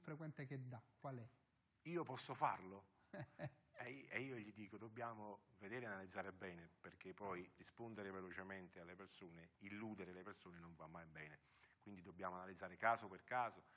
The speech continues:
Speaker 2: La prima cosa, anche nei condomini, bisogna fare un esame preliminare, reale, di tutta una situazione per poter. Ho sentito in giro, e questo voglio dire, eh, così, eh, chiudiamo, che molti, insomma, si propongono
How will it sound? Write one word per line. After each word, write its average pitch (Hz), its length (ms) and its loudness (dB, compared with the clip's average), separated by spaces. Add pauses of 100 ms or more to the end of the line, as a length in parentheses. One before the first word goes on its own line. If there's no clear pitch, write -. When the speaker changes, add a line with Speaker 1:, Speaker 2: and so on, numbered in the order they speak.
(140)
Speaker 2:
La 101 100 2
prima 143 280 2
cosa, 113 240 0
anche 120 240 -2
nei 110 120 -2
condomini, 98 560 -6 (280)
bisogna 95 420 -10
fare 95 400 -10
un 92 120 -12
esame 92 340 -12
preliminare, 95 920 -6
reale, 104 580 2 (320)
di 92 120 -14
tutta 98 320 -10
una 87 140 -8
situazione 87 580 -10
per 85 120 -12
poter. 82 240 -14 (800)
Ho 110 120 0
sentito 135 540 4
in 120 100 4
giro, 95 300 0
e 90 60 -6
questo 101 360 -8
voglio 92 300 -6
dire, 92 380 -6 (280)
eh, 85 880 -16
così, 95 440 -2
eh, 85 320 -12
chiudiamo, 90 720 -10
che 90 400 -6
molti, 101 380 -6
insomma, 92 360 -8
si 87 200 -8
propongono 95 960 -2